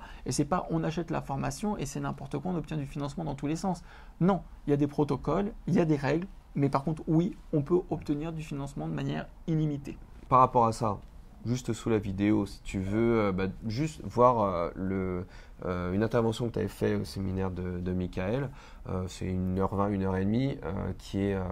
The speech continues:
Speaker 2: franchement d'une, euh, une mini formation que tu donnes, parce qu'il y a tellement d'informations dedans, des infos très précises, euh,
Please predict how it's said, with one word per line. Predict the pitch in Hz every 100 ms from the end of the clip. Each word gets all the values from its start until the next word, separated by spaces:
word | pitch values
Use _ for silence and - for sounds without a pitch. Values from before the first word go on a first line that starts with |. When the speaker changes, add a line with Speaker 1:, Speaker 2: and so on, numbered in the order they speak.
| 92 92 92 - -
Speaker 2:
franchement | - 92 - 107 104
d'une, | 104 92 90 90
euh, | 90 98 - - - - - - - -
une | 98
mini | 107 117
formation | 120 113 104 104 - 123
que | 113
tu | 107
donnes, | 104
parce | 95
qu'il | - 87
y |
a |
tellement | 107 107 107
d'informations | 104 104 101 95 -
dedans, | 95 92 113 127 - - - -
des | 92 98 95 92 92 98
infos | 95 - 110
très | - - 107 107
précises, | - 92 - 135 127 - - -
euh, | -